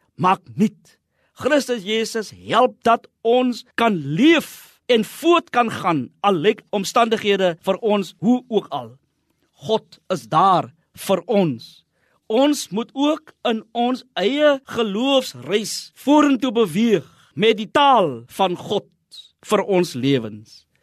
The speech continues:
Sy skepping, die Skepper God, het die skepping so vernuwe en so verander dat ons die heerlikheid van God daaruit kan ervaar en beleef.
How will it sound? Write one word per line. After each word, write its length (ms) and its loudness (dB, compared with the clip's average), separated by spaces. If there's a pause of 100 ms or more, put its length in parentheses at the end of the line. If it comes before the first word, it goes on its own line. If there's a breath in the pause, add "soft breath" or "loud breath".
(300)
Sy 300 -4
skepping, 640 -6 (580)
die 100 0
Skepper 440 0
God, 420 -10 (400)
het 160 -2
die 80 -4
skepping 580 0
so 340 0
vernuwe 640 0 (380 soft breath)
en 140 2
so 300 0
verander 640 -2 (280 soft breath)
dat 220 -6
ons 240 0
die 140 -2
heerlikheid 680 2 (300 soft breath)
van 240 -4
God 460 -8
daaruit 920 -6
kan 300 -4 (200)
ervaar 520 -4
en 240 -8
beleef. 520 -10